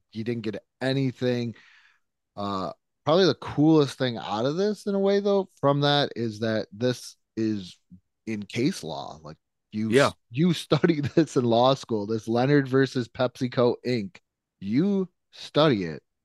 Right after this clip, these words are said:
Speaker 1: in, in law school, and you, people actually debate. Should he have gotten the jet? Should he have not gotten the jet?
Speaker 2: Yeah.
Speaker 1: And I think that's
Speaker 2: It kinda
Speaker 1: Uh,
Speaker 2: goes either way to me. What do you th-, let's just boil it down, Andrew. Do you think he should have gotten the jet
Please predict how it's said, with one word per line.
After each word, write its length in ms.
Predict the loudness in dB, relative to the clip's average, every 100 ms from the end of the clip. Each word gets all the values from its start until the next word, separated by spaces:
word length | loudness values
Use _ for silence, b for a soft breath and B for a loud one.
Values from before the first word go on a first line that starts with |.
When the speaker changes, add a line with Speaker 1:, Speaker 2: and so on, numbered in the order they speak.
| _ _ -6
Speaker 1:
in, 340 | -4 -4 -6 -8
in 200 | -2 2
law 240 | 4 6 4
school, 440 | 0 -4 -4 -4
and 140 | -4 -4
you, 360 | -2 -2 -2 -8 _ _ _ -4
people 420 | -2 0 0 0
actually 480 | -2 -4 -2 0 0
debate. 460 | 2 4 4 2 -4 _ _ _ _ _ _ _
Should 300 | -10 -2 0
he 80 | 0
have 100 | -4
gotten 360 | -4 -2 0 2
the 100 | 2
jet? 360 | 4 4 2 -2 b b b _
Should 180 | -6 -4
he 60 | -4
have 120 | -4
not 320 | -2 0 0
gotten 260 | 2 2 2
the 100 | 0
jet? 400 | 0 2 2 0 -6 _ _ _
Speaker 2:
Yeah. 200 | -2 -2 -2 _ _ _
Speaker 1:
And 120 | -10 -6
I 120 | -6
think 260 | -4 -4 0
that's 640 | 2 2 -2 -16 -16 -20 _ _ _ -6
Speaker 2:
It 80 | 0
kinda 220 | 2 4
Speaker 1:
Uh, 20 |
Speaker 2:
goes 180 | 4 2
either 160 | 2 4
way 340 | 6 4 2
to 200 | -2 -6
me. 160 | -4 2
What 140 | 2
do 80 | 4
you 100 | 2
th-, 160 | 0 -20 _ -8
let's 220 | 0 0
just 220 | 0 -4 0
boil 160 | 2
it 60 | 4
down, 220 | 4 2
Andrew. 180 | -2 -4
Do 100 | -2
you 80 | -2
think 220 | -2 -2
he 80 | -2
should 160 | 2
have 100 | 2
gotten 260 | 4 2 2
the 80 | -2
jet 340 | 2 4 2